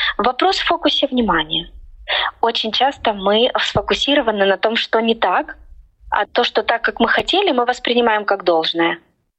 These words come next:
И от этого с-, смещается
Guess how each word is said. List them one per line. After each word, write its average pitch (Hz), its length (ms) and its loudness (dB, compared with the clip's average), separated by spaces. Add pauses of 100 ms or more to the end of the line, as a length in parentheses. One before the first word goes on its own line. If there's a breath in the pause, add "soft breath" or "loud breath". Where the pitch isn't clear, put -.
(160)
И 208 160 4
от 196 160 2
этого 240 320 0
с-, - 500 -8
смещается 208 920 0